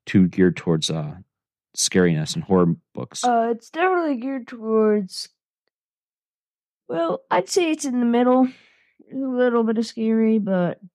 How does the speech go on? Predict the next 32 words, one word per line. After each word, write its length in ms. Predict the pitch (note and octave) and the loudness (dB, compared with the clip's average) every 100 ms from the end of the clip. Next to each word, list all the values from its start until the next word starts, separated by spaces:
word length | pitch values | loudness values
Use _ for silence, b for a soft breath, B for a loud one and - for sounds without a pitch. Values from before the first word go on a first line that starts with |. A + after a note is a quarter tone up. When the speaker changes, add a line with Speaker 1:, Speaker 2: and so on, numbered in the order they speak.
| - | -4
Speaker 2:
overall, 520 | A3+ G#3 G3 F3 E3+ | 0 0 0 0 -2
it's 140 | F3+ | -4
not 200 | F#3 B2+ | -6 -8
that 160 | - - | -12 -18
bad. 320 | F#2+ F2+ F#3 - - | -14 -14 -16 -18 -10
Speaker 1:
Yeah. 220 | E2+ F2+ G2+ _ B B B B B B - | -4 -4 -6 _ B B B B B B -12
Uh, 120 | - | -2
I 120 | - | 2
think 240 | A#2+ E3+ D3 | 4 4 2
it's, 300 | A#2 - - - - - | 0 0 -4 -18 -20 -20
uh, 400 | - - - - - | -20 -20 -20 -20 0
from 160 | D#3 D3 | 6 6
my 220 | C#3 D#3 | 6 4
point 280 | - E3 D#3+ | 4 4 6
of 60 | |
view, 200 | D#3 D#3 | 6 6
I 60 | C3+ | 6
think 180 | C#3+ B2 | 2 2
anyone 340 | A#2+ A2+ G#2 - | 4 4 2 4
under 260 | G#2+ A2 | 6 6
the 180 | G#2+ E2+ | 4 4
age 340 | G2 G2 F#2 | 4 2 2
of 380 | F#2 F2 D#2+ - - | 0 0 -2 -8 -12
ten 600 | - F2+ F2+ G2 A2 - | -4 0 2 4 2 0
might 280 | F#2 F2 - | 0 0 0
find 240 | F#2 F2+ | -2 0
it 80 | E2+ | 0
a 60 | |
bit, 300 | D#2+ F2 E2+ _ _ _ _ _ _ _ _ _ _ _ _ _ _ _ _ - | 2 2 0 _ _ _ _ _ _ _ _ _ _ _ _ _ _ _ _ -20
a 40 | F#2 | -6
bit, 400 | F2+ E2+ - F2 | -2 -2 -2 -2
uh, 320 | D#2+ D#2 | 0 0